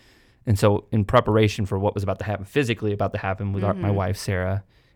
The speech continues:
Speaker 1: and spiritually what was about to happen in our home, it was like,
Speaker 2: Yes.
Speaker 1: I wanted to tell them as soon as possible, especially our nine-year-old daughter. And, um, so, like, as a dad, I'm try-, like, holding it together,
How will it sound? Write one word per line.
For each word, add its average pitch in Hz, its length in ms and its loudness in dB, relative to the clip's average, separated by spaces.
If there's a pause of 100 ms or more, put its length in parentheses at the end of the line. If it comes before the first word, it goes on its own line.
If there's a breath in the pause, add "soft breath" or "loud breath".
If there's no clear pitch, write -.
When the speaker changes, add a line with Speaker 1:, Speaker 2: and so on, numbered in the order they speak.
Speaker 1:
and 104 300 -2 (340)
spiritually 123 500 0
what 92 100 -2
was 101 80 -2
about 95 160 -2
to 98 40 -6
happen 98 220 -4
in 110 100 -4
our 90 80 -6
home, 127 320 4
it 107 40 2
was 110 120 -2
like, 101 160 -2
Speaker 2:
Yes. - 100 -12
Speaker 1:
I 104 40 -2
wanted 117 240 2
to 107 60 0
tell 110 200 -2
them 101 120 0
as 98 80 -4
soon 104 120 -6
as 92 80 -4
possible, 90 580 -10 (200 soft breath)
especially 196 300 4
our 110 80 6
nine-year-old 98 440 2
daughter. 90 380 -4 (600 soft breath)
And, 117 300 6
um, 104 400 6 (840)
so, 143 160 2
like, 113 220 6
as 117 120 6
a 104 60 6
dad, 113 400 8
I'm 95 120 2
try-, - 120 -2 (220)
like, 104 100 -6
holding 135 240 4
it 110 80 2
together, 98 520 2